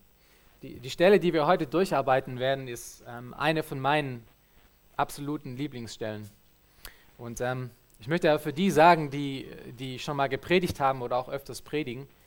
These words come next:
die Lieblingsbibelstellen zu predigen ist die schwierigste Predigt. Man findet es immer wieder heraus. Ich habe mich eine Woche lang, über eine Woche lang mit diesem Text rumgefetzt, obwohl ich,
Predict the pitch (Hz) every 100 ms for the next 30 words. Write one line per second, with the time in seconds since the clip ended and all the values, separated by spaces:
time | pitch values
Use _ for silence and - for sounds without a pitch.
0 | _ - _ _ _ _ _ - _ _
1 | _ _ - 139 139 190 190 170 - 160
2 | 170 - 147 143 139 139 - 139 143 139
3 | 123 117 - 117 - - 117 139 131 -
4 | 113 104 - 117 110 - - - - _
5 | _ _ _ _ _ _ _ - _ _
6 | 123 123 156 160 151 143 160 175 160 156
7 | 143 127 151 156 127 - 139 131 127 -
8 | - - - - 143 160 127 147 135 123
9 | 123 123 - 135 135 113 123 131 123 120
10 | 120 123 113 120 123 - 143 - - 143
11 | - 131 127 - 113 117 120 117 -